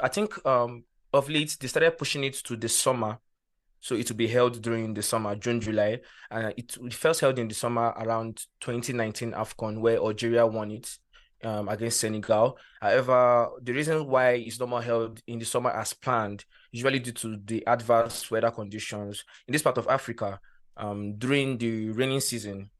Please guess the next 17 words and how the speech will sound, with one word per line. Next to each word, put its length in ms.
The 80
rain 120
season 240
is 80
usually 380
during 240
that 200
summer, 360
June, 360
July, 320
August. 600
So, 680
for 120
example, 400
the 100
last 240
afcon, 480